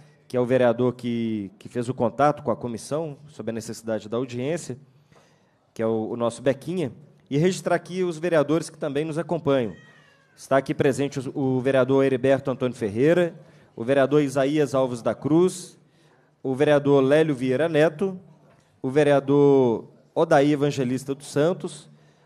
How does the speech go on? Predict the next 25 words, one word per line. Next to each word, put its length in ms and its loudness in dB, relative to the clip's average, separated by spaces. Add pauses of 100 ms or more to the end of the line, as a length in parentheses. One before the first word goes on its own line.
(140)
o 80 -4
vereador 500 4
Odaí 420 2
José 280 -2
dos 140 -12
Santos, 540 -2 (480)
o 120 -6
vereador 360 4 (140)
Pedro 320 2
Neves 340 0
dos 140 -8
Santos, 600 -4 (640)
o 80 -2
vereador 420 4
Ramon 320 0
Fernando 460 -2
Noronha 360 4
de 120 -4
Moraes, 680 -2 (800)
o 320 4
Ronaldo 520 4
Vie-, 320 0
o 180 -4
Ronaldo 380 2
Vieira 540 2